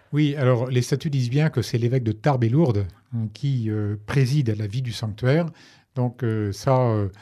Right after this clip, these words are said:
euh, c'est, c'est normal parce que, euh, un sanctuaire, il n'est pas entre ciel et terre. Un sanctuaire, il est sur un, un territoire diocésain. Et la Sainte Vierge, elle est apparue en Bigorre. Moi, je me souviens très bien que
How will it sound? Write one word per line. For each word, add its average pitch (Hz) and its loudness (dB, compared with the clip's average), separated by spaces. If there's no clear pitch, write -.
euh, 110 -2
c'est, 123 -4
c'est 120 -4
normal 131 2
parce 117 -6
que, 117 2
euh, 113 0
un 123 -2
sanctuaire, 127 0
il 113 0
n'est 113 -2
pas 131 0
entre 120 0
ciel 117 -2
et 117 -2
terre. 117 4
Un 113 -2
sanctuaire, 120 -4
il 113 0
est 127 0
sur 120 -2
un, 104 -4
un 113 -6
territoire 104 -4
diocésain. 117 0
Et 120 -4
la 107 -4
Sainte 110 -4
Vierge, 123 -2
elle 117 0
est 110 -8
apparue 120 -2
en 107 -2
Bigorre. 113 4
Moi, 107 -2
je 101 -2
me 104 -4
souviens 113 -4
très 110 -6
bien 139 -2
que 113 0